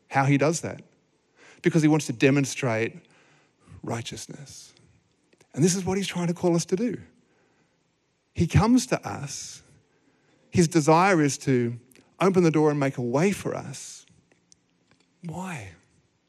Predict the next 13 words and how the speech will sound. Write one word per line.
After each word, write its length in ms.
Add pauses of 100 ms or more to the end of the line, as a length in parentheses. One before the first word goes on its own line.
(880)
So 160
that 140
we 100
can 160
open 240
the 80
door 160
and 80
make 160
a 60
way 160
for 180
others. 560